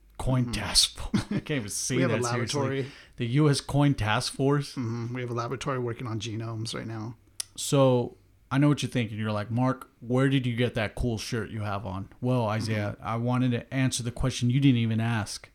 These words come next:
Speaker 1: but
Speaker 2: Mm-hmm.
Speaker 1: I kinda knew you were gonna ask, but I answered it before you even asked it. This is a Mike Tyson t-shirt that our apparel bl-, uh, our apparel br-, blah, blah, blah,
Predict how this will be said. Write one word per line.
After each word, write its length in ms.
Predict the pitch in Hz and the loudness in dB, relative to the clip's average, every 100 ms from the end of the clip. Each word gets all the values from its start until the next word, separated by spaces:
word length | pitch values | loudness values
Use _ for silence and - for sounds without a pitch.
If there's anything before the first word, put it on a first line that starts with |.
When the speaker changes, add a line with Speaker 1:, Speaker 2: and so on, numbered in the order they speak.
| _ | _
Speaker 1:
but 120 | 123 | -2
Speaker 2:
Mm-hmm. 140 | 123 131 | -2 0
Speaker 1:
I 40 | |
kinda 240 | 147 139 | 0 2
knew 160 | 127 131 | 4 4
you 180 | 135 120 | 4 2
were 80 | 117 | -2
gonna 160 | 113 | -4
ask, 560 | 95 135 139 98 - - _ _ _ _ _ _ - | -2 -2 -2 -4 -10 -14 _ _ _ _ _ _ -2
but 100 | 131 | 0
I 100 | 104 | 0
answered 440 | 113 131 131 117 110 | 0 0 0 0 -2
it 220 | 113 - _ _ _ _ _ _ _ | -4 -6 _ _ _ _ _ _ _
before 260 | 120 - 127 | -10 -4 -2
you 120 | 117 | -2
even 160 | 113 113 | -2 0
asked 320 | - - - | 0 -2 -6
it. 140 | 113 _ _ _ _ _ _ _ _ _ _ - | -12 _ _ _ _ _ _ _ _ _ _ 2
This 460 | 160 135 - - - _ _ - | 4 6 2 -4 -10 _ _ -6
is 100 | 120 | 0
a 60 | |
Mike 260 | 120 127 123 | 2 2 0
Tyson 460 | - 139 123 - | -2 0 0 -2
t-shirt 580 | 113 - 107 - 113 110 - - | -6 -6 -8 -6 -6 -6 -10 -6
that 320 | 113 107 - _ _ _ - - | -4 -4 -8 _ _ _ -10 0
our 180 | 127 | 2
apparel 380 | 127 - 175 175 | 2 2 4 4
bl-, 160 | 120 117 - - | 2 -2 -4 -4
uh, 160 | 113 113 | -2 -2
our 160 | 120 | -2
apparel 460 | 113 - - 190 156 | -2 -2 0 4 4
br-, 240 | 110 107 | 2 -2
blah, 120 | 104 131 | -2 0
blah, 160 | 135 | 2
blah, 260 | 139 123 - | 2 0 -2